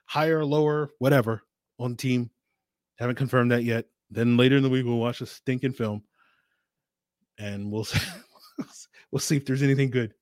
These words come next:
coming from that. Just talk about the defense. Good God. All right, that's it, guys. Appreciate you. Watch, s-, you know, watch some good football teams this Sunday. And just forget about the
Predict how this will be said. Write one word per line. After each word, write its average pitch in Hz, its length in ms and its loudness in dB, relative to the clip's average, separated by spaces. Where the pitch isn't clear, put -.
coming 135 240 -4
from 113 140 -10
that. 92 160 -14
Just - 160 -20
talk 113 140 -14
about 113 160 -8
the 107 60 -12
defense. - 500 -18
Good 104 260 -14
God. - 340 -14
All 160 80 8
right, 165 220 6
that's 151 220 4
it, 175 100 8
guys. 160 360 6
Appreciate 143 520 2
you. 139 120 6
Watch, 147 640 0
s-, - 140 -14
you 127 100 2
know, 107 180 0
watch 165 200 4
some 196 140 4
good 160 160 10
football 120 280 2
teams 107 240 0
this 104 100 -4
Sunday. 98 360 -2
And 104 140 -8
just 117 260 -8
forget 117 240 2
about 113 220 0
the 107 260 -4